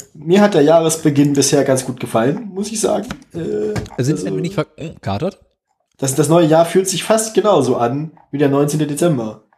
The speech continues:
Speaker 2: Liegt
Speaker 1: Ja.
Speaker 2: bei euch eigentlich auch schon Schnee?
Speaker 1: Ja, ja, einen halben Meter.
Speaker 2: Einen halben Meter nach links, einen halben Meter nach rechts.
Speaker 1: Nee, nee, schon senkrecht.
Speaker 2: Oh
Speaker 1: Also
Speaker 2: Gott.
Speaker 1: ich kann kaum aus dem Fenster gucken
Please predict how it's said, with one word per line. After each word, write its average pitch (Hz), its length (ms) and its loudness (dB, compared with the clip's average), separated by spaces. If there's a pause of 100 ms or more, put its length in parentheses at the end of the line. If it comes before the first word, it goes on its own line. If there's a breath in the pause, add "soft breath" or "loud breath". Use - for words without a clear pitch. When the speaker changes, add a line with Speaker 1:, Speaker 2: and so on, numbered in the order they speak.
(300 soft breath)
Speaker 2:
Liegt 131 160 0
Speaker 1:
Ja. 123 60 0
Speaker 2:
bei 143 80 6
euch 156 120 4
eigentlich 151 220 -6
auch 127 100 -4
schon 196 160 -12
Schnee? 226 240 -6 (1900 loud breath)
Speaker 1:
Ja, 147 180 2
ja, 202 260 6
einen 131 140 0
halben 196 240 2
Meter. 202 540 0 (1300)
Speaker 2:
Einen 147 140 2
halben 147 260 2
Meter 143 180 -4
nach 131 120 0
links, 156 220 -4
einen 147 100 -2
halben 139 180 2
Meter 131 160 -2
nach 117 140 -2
rechts. - 320 -2 (920 soft breath)
Speaker 1:
Nee, 156 160 4
nee, 170 300 4
schon 160 260 -2
senkrecht. 117 540 -4 (420)
Speaker 2:
Oh 170 60 -2
Speaker 1:
Also 131 140 -4
Speaker 2:
Gott. - 80 0
Speaker 1:
ich - 60 -4
kann 160 140 0
kaum 185 180 2
aus 190 100 4
dem 190 100 0
Fenster 208 320 2
gucken 113 420 -4